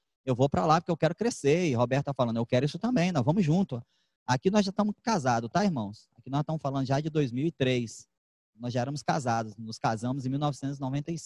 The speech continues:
noventa e oito. Começamos a namorar em noventa e sete, em noventa e oito já estávamos casados.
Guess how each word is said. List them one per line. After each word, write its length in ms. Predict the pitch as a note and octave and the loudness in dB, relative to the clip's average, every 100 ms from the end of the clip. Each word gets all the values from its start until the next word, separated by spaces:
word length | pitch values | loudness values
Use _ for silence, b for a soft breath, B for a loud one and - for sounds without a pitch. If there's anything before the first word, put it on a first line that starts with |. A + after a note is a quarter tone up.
| - - | -16 -8
noventa 400 | A#2+ A2+ C#3 D3 | -4 -2 -2 0
e 40 | E3 | 6
oito. 420 | C3+ C3+ - G2+ _ _ _ _ _ | 8 8 2 -20 _ _ _ _ _
Começamos 300 | A2 C#3 C#3+ | -8 -6 -2
a 80 | C#3 | -2
namorar 600 | C#3 B2+ A#2+ C#3+ F3+ F3 _ | 0 0 2 2 0 -2 _
em 80 | C3 | -4
noventa 380 | B2 A#2+ C#3 B2+ | -2 0 -2 -6
e 40 | |
sete, 560 | - B2+ C#3 F3 - - _ _ _ _ | -2 2 2 2 -4 -14 _ _ _ _
em 100 | A#2 | -8
noventa 380 | B2+ A#2+ C#3 D#3 | -4 2 2 2
e 40 | C3+ | 4
oito 260 | C#3 - | 4 2
já 120 | D3 | -2
estávamos 460 | D3+ C3 C3+ C#3 C#3+ | -2 -2 -2 -4 -6
casados. 720 | E3 D#3 A2 G2+ G2 G2+ - | -6 -4 -2 -2 -4 -10 -20